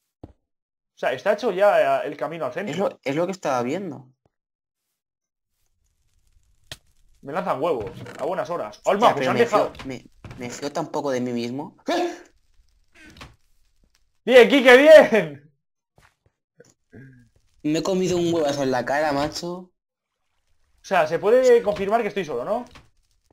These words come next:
Speaker 2: Es que, es que, es que de-, ha aparecido uno por detrás, macho.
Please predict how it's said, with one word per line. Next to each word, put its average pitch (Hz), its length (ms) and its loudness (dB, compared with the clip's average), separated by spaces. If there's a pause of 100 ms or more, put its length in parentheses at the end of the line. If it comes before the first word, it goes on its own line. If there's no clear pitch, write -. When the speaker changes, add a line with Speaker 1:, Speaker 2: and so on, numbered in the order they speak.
(640)
Speaker 2:
Es - 640 -14
que, - 180 -12
es - 160 -8
que, - 320 -4
es - 140 -12
que 185 340 -12 (180)
de-, 165 360 -2
ha 165 80 -2
aparecido 202 540 -2
uno 208 220 -2
por 185 160 -2
detrás, 143 420 -2
macho. 139 420 -8